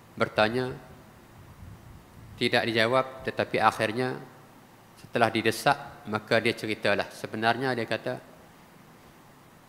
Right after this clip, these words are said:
"Aku telah tiga empat hari tidak merasai makanan, termasuk dengan anak-anak aku.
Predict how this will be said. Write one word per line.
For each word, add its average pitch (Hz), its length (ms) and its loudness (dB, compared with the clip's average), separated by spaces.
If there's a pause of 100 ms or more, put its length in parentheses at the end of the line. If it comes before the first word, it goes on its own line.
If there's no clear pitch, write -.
(360)
"Aku 135 480 -4 (240)
telah 123 240 4 (640)
tiga 123 320 0
empat - 240 -2
hari 117 400 0
tidak 104 240 0 (960)
merasai 110 560 2
makanan, 110 560 0 (560)
termasuk 104 400 0
dengan 104 240 -2
anak-anak 110 640 0
aku. 113 240 -6